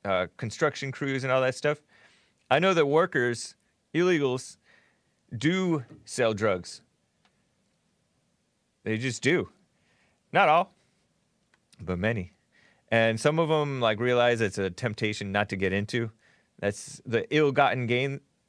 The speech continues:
Is, I mean, even w-, even just being here is ill-gotten gain, to be honest. They don't need to be here. So it's just kind of interesting. Hake wouldn't make a good police officer. <laughs> What makes you say that?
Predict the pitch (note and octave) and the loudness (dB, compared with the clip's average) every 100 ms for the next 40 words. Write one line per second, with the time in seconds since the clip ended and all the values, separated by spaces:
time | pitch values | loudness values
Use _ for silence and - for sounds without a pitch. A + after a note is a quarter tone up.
0 | _ - G#2+ A2 A2 A2 C3+ D#3 C3+ - | _ -12 -6 -2 0 0 0 0 0 0
1 | C#3+ D3+ B2+ A#2+ F2+ A#2+ C3+ A2 G#2+ G2 | -2 0 0 -2 -2 -2 0 0 0 0
2 | F2 G#2+ G#2 F#2+ F2+ F2+ G2 G2 F2+ F2 | -2 -2 0 2 0 -2 -2 -4 -4 -4
3 | F2 F2+ D#2+ - - _ _ _ _ _ | -2 -2 -4 -12 -20 _ _ _ _ _
4 | _ _ _ _ _ _ - A2+ C3+ A#2 | _ _ _ _ _ _ 0 0 0 -2
5 | A2+ A#2 G#2 F#2 A2 A#2 F#2+ D#2+ - _ | -4 -4 -4 -4 -2 -2 -2 -4 -10 _
6 | _ _ _ _ _ _ _ - - F3 | _ _ _ _ _ _ _ -4 4 6
7 | F3 E3+ F3+ - C4 A#3+ - C4 C4+ A#3 | 8 6 2 -2 -6 -6 -6 0 2 2
8 | G#3+ A3 A#3 G#3+ - A3+ - _ _ _ | 2 0 2 0 0 -6 -6 _ _ _
9 | _ _ _ _ _ _ - C3+ C3 C#3 | _ _ _ _ _ _ -4 -2 0 -2
10 | A#2+ A#2 A#2 G#2+ A2+ G#2 A#2 A#2 A2+ A2 | -2 -2 -2 0 -2 -2 -4 -2 2 0
11 | G#2 G2 G#2 G2 - - C#3 D3+ E3+ - | 0 -4 -4 -4 -8 -4 -2 2 0 0
12 | C#3+ - C#3+ D3+ D3+ - | -6 0 2 4 2 0